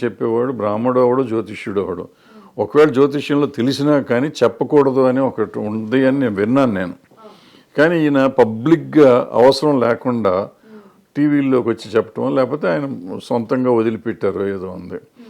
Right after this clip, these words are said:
So దానికి వ్యూవర్‌షిప్‌లు వస్తే ఏం చేశారో ఏమో. అది అయిపోతే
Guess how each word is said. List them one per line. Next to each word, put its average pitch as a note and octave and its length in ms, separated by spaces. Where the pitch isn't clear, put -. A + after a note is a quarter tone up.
So C#3+ 80
దానికి C#3 200
వ్యూవర్‌షిప్‌లు B2+ 580
వస్తే A2+ 220
ఏం G#2+ 140
చేశారో G2 400
ఏమో. F#2+ 240
అది B2+ 180
అయిపోతే C#3 680